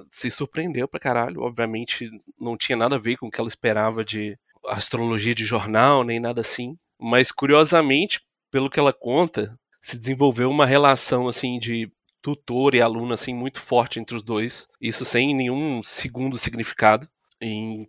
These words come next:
que, isso era uma época que parece que o Olavo ainda fazia, ou tentava fazer algo que eu nunca vi ele fazer, que era colocar algumas propostas de escrita e teste pros alunos, né? Então,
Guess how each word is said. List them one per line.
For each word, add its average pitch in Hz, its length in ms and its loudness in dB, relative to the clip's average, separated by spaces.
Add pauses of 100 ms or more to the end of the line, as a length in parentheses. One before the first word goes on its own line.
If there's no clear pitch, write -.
(100)
que, 117 560 -4
isso 147 180 -4
era 196 100 2
uma 214 160 8
época - 320 6
que - 100 -12
parece 127 320 2
que - 100 -6
o 147 40 4
Olavo 131 380 6
ainda 123 180 2
fazia, 120 680 2
ou 123 140 -4
tentava 120 560 4
fazer 117 460 2
algo 120 320 2
que - 80 -10
eu 135 60 0
nunca 135 260 -2
vi 117 200 0
ele 117 100 -4
fazer, 113 400 0
que - 160 -6
era 131 180 0 (260)
colocar 170 380 4
algumas 151 400 4
propostas 131 720 -2
de 120 340 -4 (140)
escrita 139 540 2
e 107 80 -4
teste 123 400 4
pros 113 240 -4
alunos, 107 400 -2
né? 117 240 -6
Então, 117 500 -6